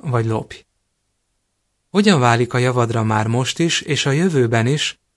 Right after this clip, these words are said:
ha a lelkiismeretedet figyelembe véve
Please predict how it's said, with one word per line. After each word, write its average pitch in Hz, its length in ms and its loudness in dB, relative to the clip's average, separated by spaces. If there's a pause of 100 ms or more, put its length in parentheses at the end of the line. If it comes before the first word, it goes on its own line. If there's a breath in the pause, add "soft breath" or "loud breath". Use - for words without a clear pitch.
(120)
ha 127 120 -4
a 123 60 2
lelkiismeretedet 120 920 0
figyelembe 127 560 -2
véve 135 480 -2